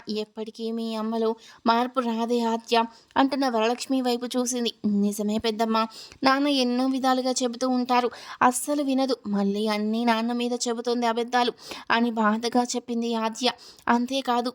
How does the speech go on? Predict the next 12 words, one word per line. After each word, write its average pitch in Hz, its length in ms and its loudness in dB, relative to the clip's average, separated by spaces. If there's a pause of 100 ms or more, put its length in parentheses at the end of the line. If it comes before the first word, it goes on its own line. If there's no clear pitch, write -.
సునీత 233 380 2
వదినకు 233 500 4
పెద్దత్త 233 480 4
విషయంలో 233 500 4
కూడా 240 280 6 (340)
లేనిపోనివి 240 800 4
చెప్పింది 247 360 2 (300)
పెద్దమ్మ" 233 400 2 (180)
అంటూ 226 280 4 (220)
అక్కడ 220 240 0
జరిగిన 226 400 4
విషయాలన్నీ 233 720 2